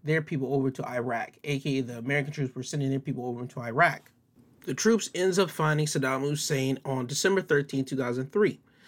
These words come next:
Saddam Hussein was captured by the U S forces, and then he was set on trial for, I believe, uh, crimes against humanity. I'm reading it right here, yeah.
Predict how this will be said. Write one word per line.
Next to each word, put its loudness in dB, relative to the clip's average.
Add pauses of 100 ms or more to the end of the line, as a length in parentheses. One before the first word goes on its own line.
(140)
Saddam 2
Hussein 4
was -2
captured 2
by 2
the -2
U 2
S -4
forces, 2
and -6
then 0
he 0
was -2
set 0
on 2
trial -4 (280)
for, 4 (200)
I -10
believe, 2
uh, -10
crimes 4
against -4
humanity. 0 (200)
I'm -2
reading 4
it 4
right 4
here, 4
yeah. 4